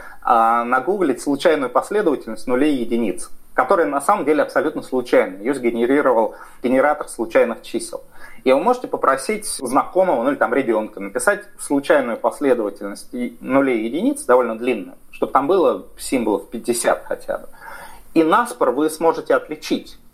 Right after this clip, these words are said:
то, что написал человек, от по-настоящему случайной, даже если человек старался. Ответ состоит в том, что в случайных последовательностях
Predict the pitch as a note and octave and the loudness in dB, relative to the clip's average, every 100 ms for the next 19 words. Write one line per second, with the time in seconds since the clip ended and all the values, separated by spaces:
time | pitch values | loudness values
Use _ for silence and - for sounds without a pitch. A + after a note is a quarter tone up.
0 | - - D#3 D3+ C#3 B2+ C3 C#3 - - | -20 0 0 2 -2 -2 2 2 2 2
1 | C#3 F3 C4+ - - - - - C#3 B2 | 2 4 0 -2 -2 -2 -4 -2 -2 2
2 | C#3+ D#3+ - C3+ - C#3+ C#3 B2 G#2 - | 2 2 -2 -10 -4 -4 2 2 2 -4
3 | - - E3 G3 F#3 D#3 - C#3+ C#3 - | -10 2 2 4 -2 -4 -2 0 0 0
4 | C#3+ B2 F#2+ - - - - - - - | 2 2 -2 -6 -20 -20 -20 -20 -20 -20
5 | - - - - - G#3+ F3+ - F3 - | -20 -18 0 2 2 0 0 2 0 2
6 | B3 D4 - - - D3+ - - F3 F3+ | 2 2 0 -4 0 0 -2 0 0 2
7 | G3+ E3+ B2+ C#3+ C#3 A3 C4 G3 - A#2 | 0 -2 0 -2 0 -2 -2 -2 -4 -6
8 | G#2+ - - | -10 -10 -16